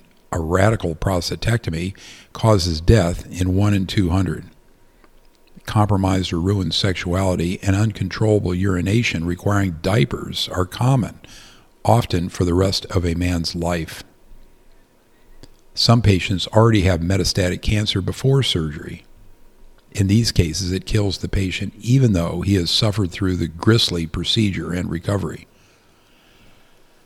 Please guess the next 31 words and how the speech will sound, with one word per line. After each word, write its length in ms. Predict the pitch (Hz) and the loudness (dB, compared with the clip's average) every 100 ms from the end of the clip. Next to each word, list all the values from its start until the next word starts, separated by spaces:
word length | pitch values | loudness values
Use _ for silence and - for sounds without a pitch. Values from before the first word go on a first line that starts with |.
| _ _ _ | _ _ _
The 100 | 123 | 4
P 180 | 123 147 | 8 8
S 160 | 131 135 | 8 6
A 140 | 120 | 6
test 340 | - 110 95 | 6 2 2
is 100 | 90 | -2
unreliable. 680 | 98 95 87 87 85 80 - - - - - - - - | 0 0 0 0 -2 -4 -10 -16 -20 -20 -20 -20 -20 0
It 160 | 101 | 4
increases 640 | 110 110 - 110 - 98 98 | 4 4 4 4 2 -2 -2
with 120 | 92 | 0
any 220 | 110 107 | 2 0
irritation 640 | 107 107 98 104 95 - 90 | 0 -2 0 -2 -4 -4 -4
of 60 | |
the 80 | 87 | -4
gland 560 | 87 98 95 87 87 - - - _ - | -2 0 0 -2 -6 -10 -18 -20 _ 2
due 160 | 104 | 4
to 80 | 92 | 4
factors 500 | - 110 101 98 90 | 2 2 2 -2 -2
such 260 | - 92 87 | 0 -2 -4
as 120 | - | -6
infection 560 | 85 - 110 - 107 | -6 -2 -2 0 0
or 80 | 98 | 2
even 320 | 98 95 87 82 | 2 0 -2 -2
bicycle 540 | 98 139 - - 82 | 0 2 0 -4 -6
riding. 560 | 80 85 78 80 90 - - - - - - - _ - - - | -4 -4 -6 -10 -16 -20 -20 -20 -20 -20 -20 -20 _ -20 -20 -2
Antibiotics 680 | 107 107 92 87 85 92 - | 2 2 2 0 -2 -4 -2
or 100 | 95 | 0
anti-inflammatories 1200 | 104 107 101 90 110 113 117 87 80 85 87 - | 2 0 0 -2 -2 0 0 -2 -4 -6 -8 -2
are 120 | - | -2
the 100 | 90 | -2
treatments, 640 | - 120 98 80 85 - | 0 2 2 -2 -8 -8